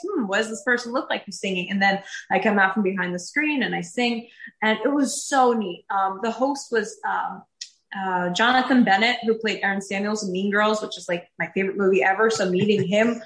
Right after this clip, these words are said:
<laughs> was enough of a, a, a dream come true. And, uh, just singing in front of all those people, it was, it was so, so darn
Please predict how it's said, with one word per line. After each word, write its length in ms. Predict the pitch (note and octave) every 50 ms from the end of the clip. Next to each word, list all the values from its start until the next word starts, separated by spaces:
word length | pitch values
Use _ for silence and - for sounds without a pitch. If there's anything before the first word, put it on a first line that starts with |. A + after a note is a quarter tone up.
| -
<laughs> 100 | - -
was 300 | A3+ A#3+ A#3 A3+ G#3+ - - _ _ _ _ _ _ _ _ - A3+ G#3 - -
enough 420 | C4 B3+ A3 A#3+ B3+ B3 B3 B3 B3
of 120 | B3+ G#3+
a, 220 | A3 G3+ F#3+ F3+ - -
a, 280 | G3 - - - F#3+ F3+
a 40 | E3+ E3+ -
dream 520 | - G#3 G#3 G#3+ G#3 F#3+ F3+ F3 F3+ F3 - _ -
come 180 | A#3+ G3+ G3
true. 400 | G3+ - B3+ A#3+ A3+ G3+ F#3+ F#3+ - - - - - - _ -
And, 260 | G3+ F#3+ G3 G3 G3
uh, 140 | G3 G3 G3
just 180 | G3 G#3+ -
singing 200 | - A#3+ A3+ G#3+
in 100 | G#3+ G#3+
front 160 | - A3 G#3 G3+
of 60 | G3+
all 120 | G#3 G#3
those 140 | G3+ G3+ -
people, 400 | - A#3+ A#3 A#3 A#3 A3+ A3+ A3+
it 40 | A#3+
was, 360 | A#3 A3+ A3+ - - - -
it 100 | - A#3
was 380 | A3+ A3 G#3 G#3 - - - -
so, 360 | - - B3 A3 G3+ G3 - -
so 220 | - - A#3+ B3
darn 240 | G#3+ G3+ F#3+ F#3